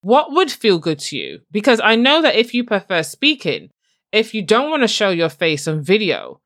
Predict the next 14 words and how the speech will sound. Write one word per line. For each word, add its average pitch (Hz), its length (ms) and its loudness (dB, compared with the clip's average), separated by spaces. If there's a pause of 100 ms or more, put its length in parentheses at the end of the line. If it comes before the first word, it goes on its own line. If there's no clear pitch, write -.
(380)
if 240 240 2
you 262 180 4
prefer 240 520 2
what 208 200 4
I 208 120 4
like 202 240 2
to - 80 -12
call 180 340 -2
low 202 300 2
lift, 196 400 2
low 185 340 2
energy 185 640 -2 (320)
marketing 147 540 -2
strategies 143 840 -6